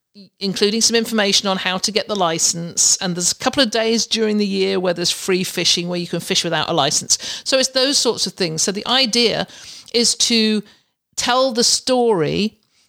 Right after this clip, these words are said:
and then get the people reading the story to give us their email address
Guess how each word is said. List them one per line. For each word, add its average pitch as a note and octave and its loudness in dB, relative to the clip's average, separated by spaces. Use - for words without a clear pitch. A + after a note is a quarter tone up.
and G3+ 2
then G#3+ 2
get G#3 0
the G#3 0
people G#3 0
reading A3+ 2
the F3+ -2
story E3+ 0
to G3 0
give G3 0
us G3 0
their F#3+ 0
email F3 2
address C#3+ -2